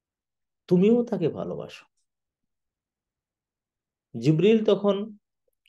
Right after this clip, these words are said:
মালাউল আলার যত ফেরেশতা আছে তাদেরকে ডেকে বলেন যে, "ইন্নাল্লাহা ইউহিব্বু ফুলানান",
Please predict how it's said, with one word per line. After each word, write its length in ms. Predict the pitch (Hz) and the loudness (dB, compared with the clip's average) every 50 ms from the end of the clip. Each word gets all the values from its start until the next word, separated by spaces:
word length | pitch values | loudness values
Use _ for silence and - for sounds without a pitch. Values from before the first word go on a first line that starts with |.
| _ _ _ _ _ _ - | _ _ _ _ _ _ -16
মালাউল 580 | 117 117 120 123 120 127 135 127 117 120 120 120 | -12 -8 -4 -2 0 2 2 2 0 0 -2 -4
আলার 480 | 113 113 117 120 120 123 143 147 143 | -6 -6 -6 -6 -6 -6 -6 -6 -8
যত 180 | 139 135 135 139 | -8 -10 -12 -12
ফেরেশতা 460 | - - 104 110 - - - 117 110 | -8 -6 -6 -6 -6 -6 -4 -4 -4
আছে 220 | 113 - - - - 180 | -4 -6 -6 -10 -10 -10
তাদেরকে 440 | - - - - - - - - 117 | -10 -10 -8 -6 -6 -6 -6 -8 -6
ডেকে 240 | 110 110 104 - 110 | -6 -6 -6 -6 -4
বলেন 300 | 110 104 107 135 151 156 180 - _ _ _ _ _ _ _ _ _ _ - | -4 -4 -4 -6 -8 -10 -12 -18 _ _ _ _ _ _ _ _ _ _ -2
যে, 100 | 113 117 | -2 0
"ইন্নাল্লাহা 840 | - 139 147 156 165 165 165 160 156 151 160 170 170 160 175 185 185 | 0 2 2 2 2 2 2 2 2 2 2 2 0 -2 -4 -4 -4
ইউহিব্বু 600 | 175 147 143 147 - - 175 160 165 156 156 160 160 | -4 -4 -4 -6 -4 -6 -8 -8 -8 -12 -10 -10 -10
ফুলানান", 760 | 151 - - 139 123 127 127 131 135 123 104 - - - | -10 -10 -8 -8 -4 -4 -4 -4 -4 -6 -6 -8 -10 -12